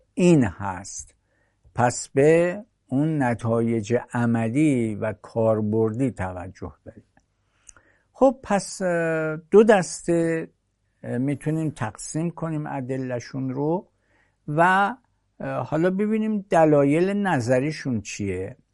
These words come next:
در رابطه با دلایل نظری، مهمترین مطالبی که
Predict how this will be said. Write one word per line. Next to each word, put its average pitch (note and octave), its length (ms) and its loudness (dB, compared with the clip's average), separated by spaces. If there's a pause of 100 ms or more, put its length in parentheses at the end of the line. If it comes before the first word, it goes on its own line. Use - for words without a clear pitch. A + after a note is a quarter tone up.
(540)
در C4+ 180 4
رابطه C#4 420 0
با A3 160 0
دلایل F#3 720 0
نظری، D3 1080 -2 (440)
مهمترین D3 1200 0 (220)
مطالبی B2 800 -4
که G2 460 -8